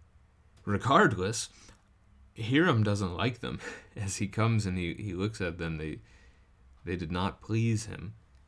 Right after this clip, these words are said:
And they call them Kabul, which means unproductive land. Uh, so it sounds like Hiram, in a way, just let them sit. But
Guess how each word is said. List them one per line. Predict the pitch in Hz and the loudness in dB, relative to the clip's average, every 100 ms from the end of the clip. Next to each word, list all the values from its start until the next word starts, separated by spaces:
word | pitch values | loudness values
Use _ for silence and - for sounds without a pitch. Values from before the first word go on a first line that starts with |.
| - - - | -20 -16 -8
And | 92 | -4
they | 90 | -4
call | 87 - 107 135 131 | -6 -4 0 2 0
them | 95 85 - | 0 -4 -6
Kabul, | - 82 82 104 113 82 80 | -8 -8 -2 2 2 2 -2
which | 78 82 - - | -4 -6 -6 -8
means | 85 87 82 | -6 -6 -8
unproductive | - 98 104 98 85 85 90 - 80 78 | -4 -2 -2 -2 -6 -6 -8 -8 -10 -8
land. | 82 85 82 - - - - - - - - _ _ _ - - | -8 -6 -6 -8 -12 -16 -20 -20 -20 -20 -20 _ _ _ -20 -12
Uh, | |
so | - - | -8 -8
it | 87 | -6
sounds | - 101 104 | -2 0 2
like | 92 82 - | 0 -6 -4
Hiram, | 104 98 82 - - - - | -2 0 -4 -10 -20 -20 -14
in | 92 | -10
a | 82 | -6
way, | 82 107 87 - - | -2 0 0 -4 -10
just | 85 - - | -10 -10 -10
let | 85 85 | -10 -10
them | - 80 | -10 -10
sit. | - - 95 - - - - - - - - - - _ - - - _ _ _ _ _ - _ _ - _ _ _ - | -8 -6 -6 -8 -12 -20 -20 -20 -20 -20 -20 -20 -20 _ -20 -20 -20 _ _ _ _ _ -20 _ _ -20 _ _ _ 0
But | 117 107 | 2 0